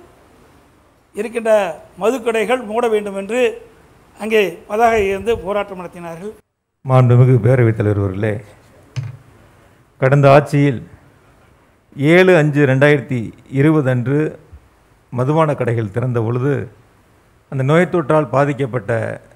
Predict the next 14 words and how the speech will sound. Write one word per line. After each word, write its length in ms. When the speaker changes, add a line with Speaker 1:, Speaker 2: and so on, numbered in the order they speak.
Speaker 2:
எண்ணிக்கையினுடைய 520
சதவீதம் 520
நாலு 280
புள்ளி 240
ஒன்று, 340
எட்டாம் 320
தேதி 260
பாதிப்பு 440
நாலு 300
புள்ளி 300
மூணு. 360
எட்டாம் 320
தேதி 260
நீதிமன்றம், 640